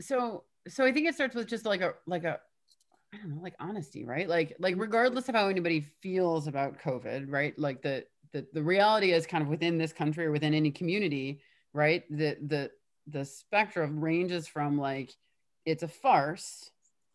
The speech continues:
Speaker 1: it
Speaker 2: Right.
Speaker 1: never really was a thing, all the way to people that are, s-, they won't, they don't wanna breathe fresh air anymore. They won't leave their house. You know what I mean? And so, like,
Speaker 2: Yeah.
Speaker 1: like, like, and, and so, so then how do you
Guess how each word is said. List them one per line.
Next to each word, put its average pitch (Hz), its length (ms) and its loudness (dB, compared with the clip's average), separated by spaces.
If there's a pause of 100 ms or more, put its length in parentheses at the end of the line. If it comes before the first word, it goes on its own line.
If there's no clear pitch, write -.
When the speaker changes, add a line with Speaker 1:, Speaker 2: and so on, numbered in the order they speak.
(140)
Speaker 1:
it 165 120 0
Speaker 2:
Right. 160 80 2
Speaker 1:
never 165 240 2
really 160 200 -2
was 151 140 0
a 156 80 0
thing, 156 600 0 (100)
all 170 220 2
the 165 100 -4
way 160 380 0
to 156 380 0 (120)
people 175 520 -4
that 151 280 0 (380)
are, 156 200 4
s-, - 380 -10
they 170 160 0
won't, 170 340 2
they 175 120 2
don't 180 220 2
wanna 170 360 0 (440)
breathe 170 500 -4
fresh 185 360 -2
air 190 300 0
anymore. 131 420 -4
They 131 100 -6
won't 156 260 -2
leave 165 280 -2
their 151 140 0
house. - 300 -2
You 190 140 0
know 185 80 4
what 170 80 0
I 170 40 2
mean? 180 180 2
And 185 120 0
so, 196 120 -4
like, 165 220 4
Speaker 2:
Yeah. - 40 -14 (460)
Speaker 1:
like, 180 260 2 (420)
like, 180 260 2
and, 180 180 -2 (100)
and 175 200 0
so, 175 480 0
so 180 180 -6
then 175 160 -2
how 190 200 4
do 196 80 0
you 190 460 0